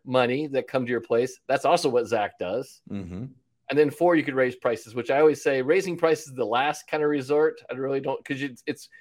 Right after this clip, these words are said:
Speaker 1: it's not sustainable 'cause you don't, you're eventually plat-, you know, you plateau out. You can't really keep
Speaker 2: Yep.
Speaker 1: raising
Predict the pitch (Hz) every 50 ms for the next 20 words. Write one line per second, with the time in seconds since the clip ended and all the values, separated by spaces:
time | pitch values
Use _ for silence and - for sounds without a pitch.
0 | - _ _ - - - 156 151 156 151 - - 127 - - 143 143 143 143 143
1 | 147 147 - - 110 110 117 120 127 131 131 117 110 117 117 - - - 120 127
2 | 131 127 - - 113 107 98 _ - 131 - - - _ _ 123 120 110 110 113
3 | 110 107 - - 131 123 117 - 117 107 107 110 101 - - 113 104 - 110 101
4 | - 110 104 101 98 98 - _ _ _ _ - - 107 104 104 110 110 104 107
5 | 104